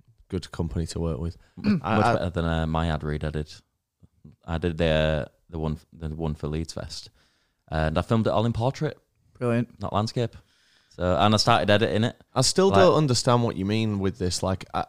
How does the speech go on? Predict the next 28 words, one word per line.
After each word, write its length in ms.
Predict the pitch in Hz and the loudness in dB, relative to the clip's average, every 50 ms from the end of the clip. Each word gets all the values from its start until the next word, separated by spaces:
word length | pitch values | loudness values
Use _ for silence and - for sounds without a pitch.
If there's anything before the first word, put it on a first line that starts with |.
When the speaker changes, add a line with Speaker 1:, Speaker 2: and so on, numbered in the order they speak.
| _ _ _ _ _ _ _ _ _ _ _ _ _ _ _ _ | _ _ _ _ _ _ _ _ _ _ _ _ _ _ _ _
Speaker 1:
'cause 340 | - 127 123 117 107 - - _ _ _ _ _ _ _ _ _ _ _ _ _ _ _ _ - | 4 6 6 6 6 2 -2 _ _ _ _ _ _ _ _ _ _ _ _ _ _ _ _ 2
is 180 | 156 170 156 | 4 4 4
it 120 | 180 170 - | 4 2 2
filmed 300 | - - 160 165 160 147 | 2 4 4 4 4 2
in 100 | 151 139 | 2 2
portrait, 680 | - - 143 139 139 135 - - 131 120 120 110 - - | 4 6 6 6 6 4 2 2 4 4 4 4 2 2
like 560 | 104 110 110 110 107 - - - - - - _ _ _ _ _ _ _ _ | 2 4 6 4 4 2 -2 -10 -14 -18 -20 _ _ _ _ _ _ _ _
Speaker 3:
You've 180 | 156 147 - | -10 -6 0
held 240 | - 151 147 143 135 | 2 2 2 2 2
the 80 | 139 135 | -2 -2
phone 320 | - - 139 127 127 131 | 0 2 2 4 4 4
vertically. 580 | 123 127 123 123 101 123 - - 117 98 110 - _ _ _ _ _ _ _ _ _ _ _ _ - 113 | 4 2 2 2 0 -2 -4 -4 -4 -4 -4 -6 _ _ _ _ _ _ _ _ _ _ _ _ -12 -8
Speaker 2:
The, 120 | 117 - | -4 2
yeah, 140 | 127 139 127 | 4 4 4
the 80 | 95 | 4
phone 240 | 92 - 113 113 104 | 2 2 0 2 2
was 120 | 92 82 82 | 0 -2 -2
vertical. 440 | 90 107 110 - - - - 73 - _ _ _ _ _ _ _ - - _ | 0 0 0 0 -2 -6 -10 -12 -12 _ _ _ _ _ _ _ -20 -12 _
Speaker 1:
So 180 | - - - 143 | 0 4 6 6
it's 160 | 131 120 - | 6 6 4
not 220 | 156 160 165 160 | 4 4 6 6
like 180 | - 143 139 131 | 6 4 4 4
you 60 | 131 | 0
filmed 260 | 127 - 139 127 123 | -2 0 0 2 2
it 40 | 110 | 2
in 100 | 92 110 | 0 2
Polton 400 | - - - 127 127 95 85 101 | 0 2 4 4 4 4 2 2
Vision, 340 | 90 95 87 - 76 67 - | 0 0 -2 -2 -6 -8 -10